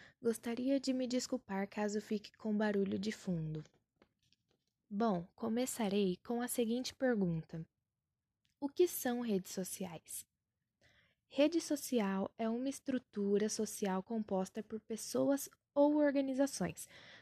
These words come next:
conectadas por um ou vários tipos de relações que compartilham valores e objetivos comuns. Ou seja, redes sociais são para compartilhar fotos e ideias para pessoas do mundo todo.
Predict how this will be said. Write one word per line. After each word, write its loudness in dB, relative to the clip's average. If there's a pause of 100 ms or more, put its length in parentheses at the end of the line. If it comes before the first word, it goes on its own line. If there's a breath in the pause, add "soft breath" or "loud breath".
conectadas 2
por 6
um 2 (220)
ou 6
vários 2
tipos -2
de 2
relações -2 (640 loud breath)
que -2
compartilham 2
valores 2
e 2
objetivos 2
comuns. 0 (680)
Ou 4
seja, 0 (600)
redes 6
sociais 0 (240 loud breath)
são 0
para 0
compartilhar 2
fotos 0
e 8
ideias 2 (340 loud breath)
para 0
pessoas 4
do 0
mundo 2
todo. -2